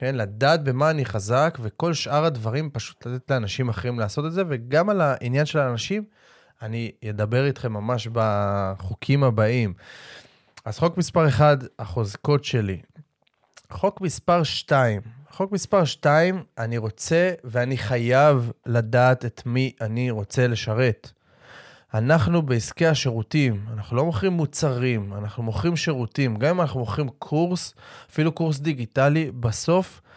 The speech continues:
זה איזשהו שירות שאנחנו נותנים, ואנחנו לא ת-, ובדרך כלל לא מתחילים ישר מקורס דיגיטלי,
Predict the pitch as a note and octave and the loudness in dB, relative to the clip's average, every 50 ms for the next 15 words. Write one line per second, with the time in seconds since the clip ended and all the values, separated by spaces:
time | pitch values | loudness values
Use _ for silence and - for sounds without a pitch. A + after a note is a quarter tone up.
0 | - - - - _ - A#2+ B2 C3+ D3+ D#3 D#3+ D3+ - D#3+ C#3+ C3 - - _ | -20 -20 -20 -20 _ -4 0 2 2 2 2 0 -2 -2 -2 -2 -2 -4 -8 _
1 | - - - - B2+ A2+ A#2 B2+ D3+ E3+ D3+ - - C3+ A#2+ A2+ A2 - A#2 G#2+ | -12 -8 -4 -4 -4 -4 -2 0 0 0 0 0 2 2 2 2 2 0 -4 -4
2 | G#2 - A2 G#2+ G#2 G#2 G#2+ G#2+ G#2 - C3 C#3 D3 - D3+ B2 G#2+ A2 A2 A2+ | -4 -2 -2 -2 0 0 0 -2 -2 -2 -4 -4 -4 -2 -4 -4 -4 -6 -10 -10
3 | A2 G#2+ A2 A#2+ A2 C3 D#3+ D#3+ - - D3+ D3 D#3+ E3+ F3 E3 - - D3+ C#3 | -10 -8 -6 -4 0 2 2 2 2 2 2 2 2 2 0 -2 -4 -4 -4 -2
4 | D3 D3 C#3 B2+ A2+ - C#3+ C3+ B2+ A#2+ A#2 A2 - - C3 B2+ A#2+ A2+ A#2 A#2+ | -2 -2 -2 -2 -2 0 0 0 0 0 -2 -4 -6 -4 -4 -4 -4 -4 -4 -4
5 | G#2+ G#2+ G2+ - - A#2+ A2 G2+ F#2+ | -4 -4 -4 0 2 4 4 2 0